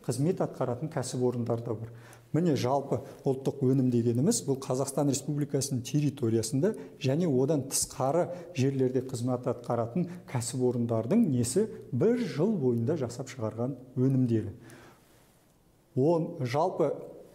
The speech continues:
ұлттық өнімді ескерген кезде, біз осы Қазақстан территориясында қызмет атқарған шетелдік компаниялардың табыстарын,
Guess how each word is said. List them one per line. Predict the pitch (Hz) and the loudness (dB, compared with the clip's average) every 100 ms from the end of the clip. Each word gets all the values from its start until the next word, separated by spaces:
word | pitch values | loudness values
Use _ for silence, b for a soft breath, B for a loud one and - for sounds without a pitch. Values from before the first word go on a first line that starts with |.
| B B B - - | B B B -8 -4
ұлттық | 131 135 - | -2 -2 0
өнімді | 139 151 143 123 127 | 2 4 4 4 4
ескерген | 135 143 131 123 113 | 2 0 2 0 2
кезде, | 117 123 233 254 B B - | 0 2 2 0 B B 0
біз | 175 226 - | 0 0 0
осы | 123 120 175 202 B B | 0 2 2 0 B B
Қазақстан | - 135 135 - 139 | -6 -4 -2 -2 -2
территориясында | - 139 135 147 135 - 123 117 | 0 0 2 4 4 2 -2 -2
қызмет | 135 135 160 - | 0 2 2 2
атқарған | 131 - 123 117 107 B - | -2 -2 -2 0 -2 B -10
шетелдік | - 160 160 151 135 | -2 0 2 0 0
компаниялардың | 143 123 127 120 117 110 104 107 | -2 0 0 2 0 0 -4 -8
табыстарын, | - 113 110 - 113 104 160 | -4 -4 -4 -8 -4 -2 -2